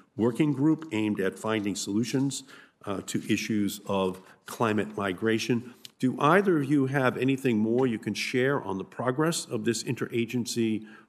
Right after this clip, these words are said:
working group and what potential solutions might be offered?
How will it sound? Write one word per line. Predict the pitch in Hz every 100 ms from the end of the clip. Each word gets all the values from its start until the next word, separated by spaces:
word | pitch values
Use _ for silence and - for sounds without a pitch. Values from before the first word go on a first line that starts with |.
| -
working | 113 113 135
group | 120 127 127 107
and | 92
what | 101 -
potential | 92 117 104 104 92
solutions | - 110 101 - 95 87 - - -
might | 101 92
be | 87
offered? | 85 80 - -